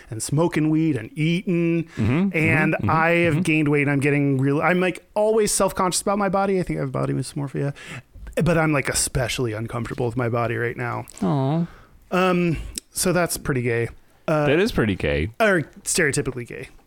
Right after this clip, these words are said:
Speaker 2: Yeah.
Speaker 1: Because we tell straight people they can just be as fat as they want and you can date, you know, who, Kath-, Catherine Zeta-Jones. It's fine.
Speaker 2: I also feel it's the stereotype that straight guys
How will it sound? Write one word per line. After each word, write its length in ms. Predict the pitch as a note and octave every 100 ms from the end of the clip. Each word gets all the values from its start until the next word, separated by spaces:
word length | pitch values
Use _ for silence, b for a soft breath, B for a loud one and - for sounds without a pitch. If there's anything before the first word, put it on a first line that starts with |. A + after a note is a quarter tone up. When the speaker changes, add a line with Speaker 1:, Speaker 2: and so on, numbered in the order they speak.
| _
Speaker 2:
Yeah. 180 | F3+ -
Speaker 1:
Because 220 | - A#2
we 60 | B2
tell 240 | C3 B2 A#2+
straight 260 | - B2+
people 220 | - C3 B2+
they 120 | A#2+
can 120 | B2+
just 140 | A#2
be 80 | B2+
as 120 | A2+ -
fat 320 | - D4 B3+
as 80 | F3
they 120 | F#3+
want 260 | D#3 C3+ C3+
and 100 | C3+
you 100 | C#3
can 220 | C#3 B2
date, 320 | D3 C#3 - - - _ _ _
you 140 | D3 B2
know, 220 | A#2 A2+ -
who, 200 | C#3+ D3 C#3+
Kath-, 340 | - E3 D#3+
Catherine 320 | - F#3 F#3+ F3
Zeta-Jones. 560 | F#3 F3 B2 A2+ A#2
It's 120 | C#3 -
fine. 320 | - C3+ C3 - _ _
Speaker 2:
I 140 | F3+
also 260 | B3 G4+ -
feel 440 | - C#4 A#3+ A3+ -
it's 260 | E3+ -
the 160 | - D#3+
stereotype 720 | - C#3 D3 C#3 D3 C3 -
that 160 | A2+ -
straight 420 | - - G#2 -
guys 460 | B2+ A#2+ A#2+ C3